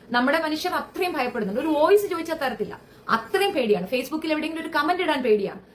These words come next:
പക്ഷെ നിങ്ങളുടെയൊക്കെ പേരിൽ ഫേക്ക് ഐ ഡികൾ ഉണ്ടാക്കി അവർ ഇഷ്ടം പോലെ കമന്റ് ഇട്ട് കളിക്കുന്നുണ്ട്. ഒരു വിഭാഗം ജനതയെ അപരവൽക്കരിക്കുകയും ഒറ്റപ്പെടുത്തുകയും അവരെ കൊല്ലാൻ കൂട്ടുനിൽക്കുകയും അവരെ നശിപ്പിക്കണമെന്ന ചിന്തയിൽ നടക്കുകയും ചെയ്യുന്ന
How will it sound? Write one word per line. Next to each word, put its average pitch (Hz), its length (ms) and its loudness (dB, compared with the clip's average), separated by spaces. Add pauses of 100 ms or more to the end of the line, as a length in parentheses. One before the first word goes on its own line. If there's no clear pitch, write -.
പക്ഷെ 320 200 -4
നിങ്ങളുടെയൊക്കെ 320 540 0
പേരിൽ 262 360 0
ഫേക്ക് 349 300 0
ഐ 339 80 0
ഡികൾ 302 200 -2
ഉണ്ടാക്കി 202 400 -2
അവർ 247 260 2
ഇഷ്ടം 262 420 -2
പോലെ 277 240 2
കമന്റ് 233 240 -2
ഇട്ട് 214 120 -4
കളിക്കുന്നുണ്ട്. 185 420 -4 (320)
ഒരു 403 160 10
വിഭാഗം 320 420 2
ജനതയെ 220 300 0
അപരവൽക്കരിക്കുകയും 220 1000 0
ഒറ്റപ്പെടുത്തുകയും 247 600 0
അവരെ 220 120 -4
കൊല്ലാൻ 311 500 4
കൂട്ടുനിൽക്കുകയും 226 720 -2
അവരെ 247 200 0
നശിപ്പിക്കണമെന്ന 302 680 -2
ചിന്തയിൽ 262 300 -4
നടക്കുകയും 233 420 -2
ചെയ്യുന്ന 214 300 0